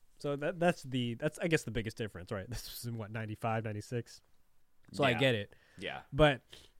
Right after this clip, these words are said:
Speaker 1: I don't know how many friends I'd still have if my outgoing voicemail was, "What year was Stephen Curry drafted?"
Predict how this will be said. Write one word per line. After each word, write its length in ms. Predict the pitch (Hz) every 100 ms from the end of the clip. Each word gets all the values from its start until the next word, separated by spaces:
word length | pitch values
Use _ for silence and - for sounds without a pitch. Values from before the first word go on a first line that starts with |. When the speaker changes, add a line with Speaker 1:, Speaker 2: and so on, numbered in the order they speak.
| -
Speaker 1:
I 120 | 165
don't 80 | 254
know 80 | 233
how 100 | 175
many 160 | 180 135
friends 260 | 160 160
I'd 140 | 139 120
still 160 | 135
have 220 | 120 117
if 120 | 110 120
my 200 | 143 139
outgoing 480 | 131 139 127 123
voicemail 580 | 104 113 117 135 139 131
was, 320 | 110 104 104 - - -
"What 220 | 262 320
year 260 | 262 285 185
was 260 | 156 - -
Stephen 480 | - - 220 220 196
Curry 340 | 208 208 180
drafted?" 640 | 143 147 175 165 117 90